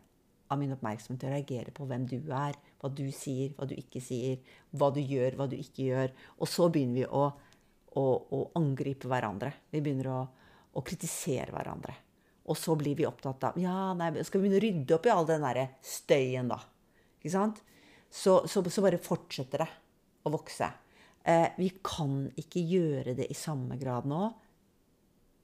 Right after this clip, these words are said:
Det er så store utfordringer. Nå tenker jeg på naturen. Altså, vi er nødt til å finne balansen i oss selv. Og jeg tror at, at har vi det, er vi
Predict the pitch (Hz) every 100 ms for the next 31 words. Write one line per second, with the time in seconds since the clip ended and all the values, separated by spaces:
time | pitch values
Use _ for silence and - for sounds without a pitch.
0 | _ - 135 - 127 120 139 - - -
1 | - 147 135 - - 135 127 127 127 -
2 | 123 123 143 190 233 _ _ 147 147 143
3 | 135 - - - 123 120 123 123 208 214
4 | _ _ 151 147 147 - - _ - 165
5 | 160 143 135 - 147 165 135 127 143 131
6 | 120 - - - 135 139 123 180 233 320
7 | _ _ - _ 170 175 170 151 147 160
8 | 165 - _ - - - - - 175 170
9 | 143 135 131 139 156 - - _ 147 151